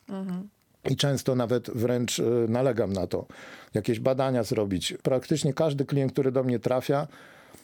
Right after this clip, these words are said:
Speaker 2: to też jest zmuszony, prze-, znaczy zmuszany przeze mnie, ja też przymusić nie mogę.
Speaker 1: Ale mówimy o wszystkich klientach,
Speaker 2: Tak, o
Speaker 1: nie
Speaker 2: wszystkich
Speaker 1: tylko tych
Speaker 2: klientach.
Speaker 1: P M S, tylko
Speaker 2: Tak,
Speaker 1: wszystkich,
Speaker 2: tak,
Speaker 1: którzy
Speaker 2: żeby
Speaker 1: ćwiczą.
Speaker 2: jednak zrobić jakieś badania krwi.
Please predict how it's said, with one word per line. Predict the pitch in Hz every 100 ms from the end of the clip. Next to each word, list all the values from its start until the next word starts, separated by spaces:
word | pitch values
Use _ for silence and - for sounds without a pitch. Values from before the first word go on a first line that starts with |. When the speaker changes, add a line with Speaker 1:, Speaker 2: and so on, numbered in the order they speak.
| - - _ -
Speaker 2:
to | 139
też | 127 156 147
jest | 147 117
zmuszony, | 127 127 151 135 135 127 135
prze-, | 131 127
znaczy | 123 110 117
zmuszany | 120 139 - 170 139
przeze | - 123 120 135
mnie, | 127
ja |
też | 113 120
przymusić | - 143 135 139 123 123
nie | 127
mogę. | 120 117
Speaker 1:
Ale | 170
mówimy | 240 285 285
o | 262
wszystkich | - 190 170
klientach, | - 156 131 104
Speaker 2:
Tak, | -
o |
Speaker 1:
nie | 110
Speaker 2:
wszystkich | 185 - 147
Speaker 1:
tylko | -
tych | 135
Speaker 2:
klientach. | 120 123
Speaker 1:
P | 185
M | 185 208
S, | 240 -
tylko | 208 196 185
Speaker 2:
Tak, |
Speaker 1:
wszystkich, | - 110 92 160 -
Speaker 2:
tak, | 98
Speaker 1:
którzy | 95 120
Speaker 2:
żeby | 135 165
Speaker 1:
ćwiczą. | 160 165
Speaker 2:
jednak | 170 170 170
zrobić | 135 160 147
jakieś | 147 147 131
badania | 139 131 123 107
krwi. | 95 - 147